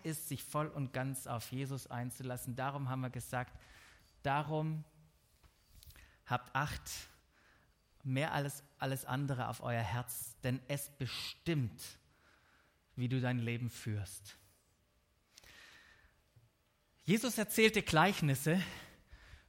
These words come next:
um seine Botschaft zu veranschaulichen und einen klaren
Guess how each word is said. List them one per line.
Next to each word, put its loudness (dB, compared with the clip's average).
um 4
seine 6
Botschaft 2
zu 2
veranschaulichen 4
und 4
einen 6
klaren 6